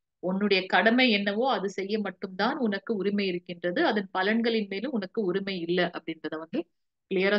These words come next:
சொல்றார் பகவான். So, அதனால உறுதியோட ஆண்டவருக்கு சேவை செய்யுங்கள், அதாவது கிருஷ்ணருக்கு சேவை செய்வதாக நினைத்து உன்னுடைய கடமையை செய் அப்படின்றார். அது மட்டும் இல்லாம நேத்து ஒரு பெரிய அனாலஜி பார்த்தோம். நம்ம எப்படி வந்து,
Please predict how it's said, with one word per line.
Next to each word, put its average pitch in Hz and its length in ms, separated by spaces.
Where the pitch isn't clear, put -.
சொல்றார் 160 300
பகவான். 165 460
So, 185 140
அதனால 165 480
உறுதியோட 208 640
ஆண்டவருக்கு 185 480
சேவை 170 320
செய்யுங்கள், 147 360
அதாவது 165 400
கிருஷ்ணருக்கு 180 440
சேவை 175 280
செய்வதாக 165 540
நினைத்து 180 380
உன்னுடைய 185 300
கடமையை 170 360
செய் 151 180
அப்படின்றார். 147 500
அது 240 220
மட்டும் 269 280
இல்லாம 247 260
நேத்து 254 260
ஒரு 196 100
பெரிய 214 360
அனாலஜி 208 340
பார்த்தோம். 180 440
நம்ம 190 220
எப்படி 202 420
வந்து, 220 520